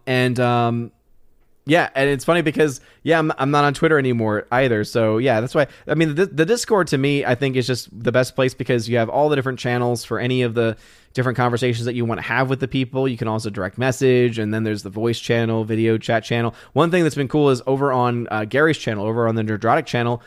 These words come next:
people have been hosting movie nights and just have just been screen sharing, watching their movie, and people can join in and watch. Again, I think the legality is in that gray zone because it's like, how is that any different than you inviting people over to your house to watch a movie?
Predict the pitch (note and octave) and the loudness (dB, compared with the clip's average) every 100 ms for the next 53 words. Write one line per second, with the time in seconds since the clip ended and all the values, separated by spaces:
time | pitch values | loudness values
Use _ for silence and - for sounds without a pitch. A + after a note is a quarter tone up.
0 | - - - E3+ F#3 D#3+ E3+ - E3 D3+ | -16 -6 0 2 4 4 4 2 4 4
1 | C#4 A#3+ G#2 - - - - A#2 B2 B2+ | 4 2 0 -6 -16 -16 -6 -4 -2 -2
2 | - C3+ A#2+ C3 - C#3 B2+ - B2+ C3+ | -2 -2 0 -2 0 -4 -4 -4 -2 0
3 | D3 C#3 C3 B2+ B2+ C3+ C3 B2 C3+ D#3+ | 0 0 0 0 0 -2 0 0 2 2
4 | C3+ B2+ B2 C3+ C3 C3+ A2+ A2+ B2+ B2+ | 2 0 -2 -4 -2 -4 -2 0 0 0
5 | C3+ G#2+ G2+ C3 E3 - - - _ - | -2 -2 0 0 -4 -10 -20 -20 _ -2
6 | C#3 C#3 C3 D3 C3+ C3+ A#2+ A#2+ C3 C#3 | 2 2 2 2 2 2 4 4 4 4
7 | A#2+ B2 B2+ B2 A2 A#2+ B2+ C3 C3+ C3+ | 2 0 -2 -2 0 2 4 2 2 0
8 | C3+ B2+ C3+ B2+ A2+ A#2+ A#2+ B2 B2 A#2+ | 0 0 2 0 2 2 2 2 2 0
9 | A#2 A#2+ A#2+ A#2+ A#2 A2 A#2 A#2 A2+ A2+ | -2 0 0 0 0 0 0 -2 -2 -2
10 | A2 A2 A2+ A2 A2 A2+ A2 G#2+ G#2 A2 | -4 -6 -6 -4 -4 -4 -4 -4 -4 -2
11 | D3+ | -4